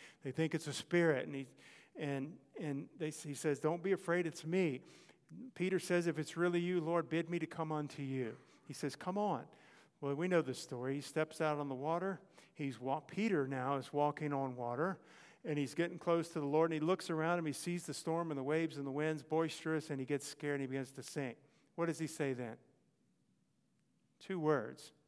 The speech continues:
"Save me." <laughs> "Lord, save me." I think three words. "Lord, save me." And Jesus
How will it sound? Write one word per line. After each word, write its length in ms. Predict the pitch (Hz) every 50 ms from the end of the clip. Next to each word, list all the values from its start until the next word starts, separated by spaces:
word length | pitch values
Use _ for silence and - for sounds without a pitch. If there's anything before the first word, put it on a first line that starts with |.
| _ _
"Save 300 | - 185 180 170 165 139
me." 280 | 143 143 131 117 110 - - _ _ _ _ _ _ _ _ _ _ _ _ _ _ - - -
<laughs> 60 | 190 - - _ _ _ _ _
"Lord, 280 | 160 156 170 180 165 -
save 360 | - - 175 165 165 156 143
me." 160 | 135 131 123 117
I 40 | 120
think 220 | - 156 147 -
three 200 | - 151 147 135
words. 420 | 123 127 117 104 - - - - - _ - - - - _ _ _
"Lord, 220 | 165 165 170 160 -
save 380 | - - 180 170 170 156 135
me." 240 | 143 139 123 113 - - - _ _ _ _ - - - - _ _ _ _ -
And 180 | 160 147 143
Jesus 480 | 135 - 170 170 170 - 170 156 -